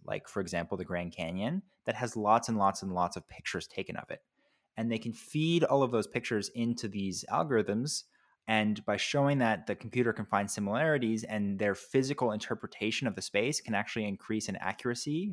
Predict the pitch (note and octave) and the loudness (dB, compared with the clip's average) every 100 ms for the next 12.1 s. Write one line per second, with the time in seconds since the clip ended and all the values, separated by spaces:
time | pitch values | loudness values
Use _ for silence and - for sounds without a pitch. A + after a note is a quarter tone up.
0 | B2+ G#2 - - A2 A2 G2+ - G2 F#2+ | 0 0 0 -2 0 0 -4 -8 -10 -10
1 | - - E2+ - _ _ _ _ - B2+ | -10 -6 -6 -6 _ _ _ _ -2 2
2 | D3 C#3+ B2 G#2 G#2 F#2+ - F#2+ F#2+ F#2 | 2 2 4 4 4 2 0 0 2 2
3 | F2+ _ - - _ A2+ A2+ G#2+ A2+ G#2 | 0 _ -20 -20 _ 0 0 0 -2 -4
4 | - A2+ A2 A#2 G#2 G#2+ G#2+ - - G2+ | 0 4 4 2 2 4 4 4 -2 0
5 | - G#2 G2+ - G#2+ G2+ G2+ - - G2 | 0 0 -2 -2 0 2 0 -4 -8 -2
6 | G#2+ G2+ G2 F#2+ D#2+ E2+ F#2+ A2 B2 - | -2 0 -2 0 0 0 0 -2 -4 -8
7 | - G#2 E2 D#3+ D3 - - A3+ - - | -6 -4 -2 -2 0 0 -2 -4 -8 -20
8 | - _ A#2 A2+ - A2 A2 A2 A2 G#2 | -20 _ -4 -2 0 4 6 6 4 0
9 | G#2 G2 G2 G2 - G2+ G2 G2+ F#2+ G2 | -2 -2 -2 -2 0 0 2 -2 0 -2
10 | F#2 F2+ F#2+ G2+ G2 F#2+ F2+ F#2+ E2+ - | -2 -6 -4 -2 -2 -2 4 4 4 -2
11 | - G2 G2 F#2 F2+ F2+ E2+ - F#2 E2+ | -6 -4 -2 -2 -4 0 0 0 -2 -4